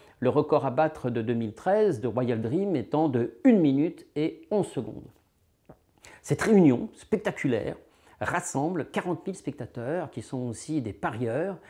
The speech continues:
car le Grand Prix d'Amérique est la course la plus jouée en France, collectant quarante millions d'euros.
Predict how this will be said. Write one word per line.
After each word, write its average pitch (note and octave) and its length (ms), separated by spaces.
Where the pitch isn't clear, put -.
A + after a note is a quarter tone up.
car A#2 140
le B2 100
Grand A#2+ 200
Prix E3+ 140
d'Amérique C#3+ 640
est D3 460
la F3+ 100
course - 520
la A#2+ 120
plus C#3+ 220
jouée B2+ 400
en C3 80
France, D3+ 380
collectant B2+ 460
quarante G3 460
millions C3+ 260
d'euros. A#2 260